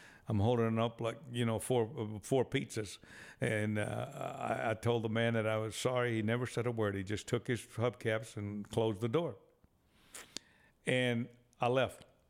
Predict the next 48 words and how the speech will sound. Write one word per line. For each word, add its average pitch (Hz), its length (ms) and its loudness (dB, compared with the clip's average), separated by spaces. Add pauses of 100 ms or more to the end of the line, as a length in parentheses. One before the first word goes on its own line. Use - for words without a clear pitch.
(960)
The 113 100 0
next 135 340 2
day, 175 180 4
I 135 80 2
ran 131 200 2
into 139 220 0
this 120 180 0
policeman, 120 520 0
and 113 100 0
he 110 40 0
says, 113 220 0
"I 113 80 2
see 120 240 -2
to 127 80 0
where 120 160 0
you 113 240 0 (320)
delivered 120 400 0
those 110 300 -2 (440)
hubcaps." 113 460 0
I 110 60 0
said, 104 240 -2
"Yes, 110 180 0
sir, 107 180 0
I 104 60 -4
did." 107 320 -4 (560)
He 139 160 2
said, 123 220 0
"Let 131 140 0
me 131 160 2
ask 123 280 -4
you 104 140 2
a 90 40 -4
question." - 460 -6 (500)
I 107 80 0
said, 95 240 -2
"Yes, 98 180 -2
sir." - 140 -12 (680)
He 127 180 2
said, 120 400 0 (260)
"You 127 140 2
look 160 180 -2
like 131 200 0
a 101 40 -10
pretty 120 240 -2
strong 107 380 -2
cat." 101 340 -2
He 107 120 -2
says, - 340 -4